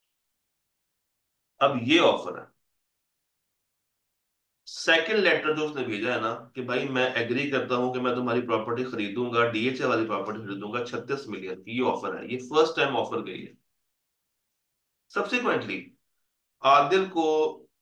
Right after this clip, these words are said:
हामिद की तरफ से एक और quotation आई जिसमें अठतीस मिलियन उसने propose किया property का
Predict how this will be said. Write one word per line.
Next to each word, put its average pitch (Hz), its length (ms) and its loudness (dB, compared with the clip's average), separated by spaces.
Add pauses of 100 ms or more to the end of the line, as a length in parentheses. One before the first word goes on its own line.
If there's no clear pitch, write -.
हामिद 147 480 0
की 165 60 -6
तरफ 139 300 -4
से 131 140 0
एक 127 120 -4
और 127 240 4
quotation 135 400 -6
आई 123 160 -2
जिसमें 123 360 -4
अठतीस 127 680 -4
मिलियन 110 480 0 (1500)
उसने 123 360 -4
propose 117 420 -2
किया 123 160 2
property 117 400 -2
का 117 180 0